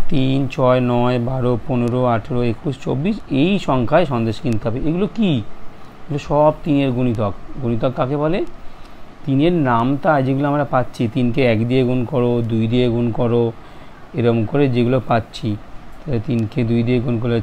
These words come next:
ছয়, তিনকে তিন দিয়ে গুণ করলে নয়, এইগুলো হচ্ছে কিন্তু সব তিনের গুণিতক। এরকম করে যদি চারের গুণিতক আমরা বের করি, তাহলে তখন কী করে করবো? চারকে এক দিয়ে গুণ করবো, চারকে দুই দিয়ে গুণ করবো,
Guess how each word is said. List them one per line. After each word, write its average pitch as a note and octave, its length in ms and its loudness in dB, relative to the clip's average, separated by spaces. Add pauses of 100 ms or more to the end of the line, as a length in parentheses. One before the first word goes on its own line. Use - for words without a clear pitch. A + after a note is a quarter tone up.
ছয়, A2+ 400 0 (500)
তিনকে A#2+ 300 -2 (120)
তিন A#2+ 200 0
দিয়ে A#2 160 2
গুণ A2+ 180 0
করলে A#2 180 0 (140)
নয়, A2 200 0 (220)
এইগুলো E3 400 2
হচ্ছে A2 200 -2 (100)
কিন্তু C3+ 160 0 (120)
সব C3+ 560 4 (180)
তিনের A#2 340 0
গুণিতক। G#2 340 -2 (1300)
এরকম G3 200 6 (100)
করে B2+ 140 4 (180)
যদি D3 120 0 (160)
চারের C#3 360 6
গুণিতক G3 320 0
আমরা F3 200 4
বের D#3 200 4
করি, F3 180 0
তাহলে D3 200 2
তখন D3 200 0
কী D3+ 140 -2
করে D3+ 160 4
করবো? D#3 140 2 (100)
চারকে B2 280 0 (120)
এক A2 140 2
দিয়ে C3 200 2
গুণ C3 120 0 (100)
করবো, B2+ 220 2 (840)
চারকে B2 320 -2 (120)
দুই G#2+ 220 2
দিয়ে C3+ 220 2
গুণ C3 120 0 (120)
করবো, B2 240 0